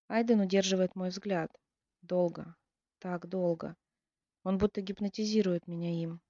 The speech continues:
Все это время мои руки находятся на подлокотнике дивана,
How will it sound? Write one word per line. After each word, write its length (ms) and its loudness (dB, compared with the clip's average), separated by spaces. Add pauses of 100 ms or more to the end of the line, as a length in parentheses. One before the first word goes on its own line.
(440)
Все 220 4
это 120 0
время 320 4
мои 180 2
руки 260 -2
находятся 540 -4
на 120 -4
подлокотнике 760 -6
дивана, 520 -2